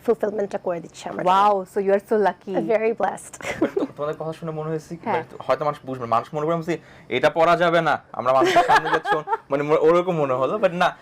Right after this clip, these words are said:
Speaker 3: আমার কাছে মনে হচ্ছে সেও নিজে থেকে এসে জিজ্ঞেস করেছে কোন শেডের লিপস্টিক বা কোন ইয়ে। সুবিধা যেটা হয়েছে যে যেহেতু আমরা আর্টসের ইয়েতে কাজ
Speaker 2: হুম,
Speaker 3: করি,
Speaker 2: হুম,
Speaker 3: so
Speaker 2: হুম,
Speaker 3: আমাদের
Speaker 2: হুম।
Speaker 3: কালার প্যালেটের একটা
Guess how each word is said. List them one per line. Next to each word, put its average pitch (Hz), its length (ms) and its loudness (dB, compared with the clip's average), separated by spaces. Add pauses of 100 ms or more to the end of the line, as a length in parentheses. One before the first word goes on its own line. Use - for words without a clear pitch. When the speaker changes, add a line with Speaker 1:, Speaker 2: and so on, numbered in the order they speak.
(140)
Speaker 3:
আমার 160 200 2
কাছে 196 140 -8
মনে 214 120 0
হচ্ছে 226 140 0
সেও 202 160 2
নিজে 190 180 -2
থেকে 175 180 -4
এসে 175 100 -4
জিজ্ঞেস 143 300 -6
করেছে 135 200 -2
কোন 139 180 -6
শেডের 135 300 -4
লিপস্টিক 123 480 -10
বা 123 80 -2
কোন 123 240 -8
ইয়ে। 147 160 -4 (300)
সুবিধা 170 340 0
যেটা 175 220 -2
হয়েছে 170 200 -6
যে 165 80 -8
যেহেতু 143 280 -2
আমরা 147 380 2 (100)
আর্টসের 135 800 2
ইয়েতে 135 240 -4
কাজ 220 100 -2
Speaker 2:
হুম, 208 100 0
Speaker 3:
করি, 196 120 -8
Speaker 2:
হুম, 180 80 -6
Speaker 3:
so - 40 -6
Speaker 2:
হুম, 190 80 -6
Speaker 3:
আমাদের 123 240 -2
Speaker 2:
হুম। 165 60 -14
Speaker 3:
কালার 143 300 4
প্যালেটের 135 480 0
একটা 131 400 2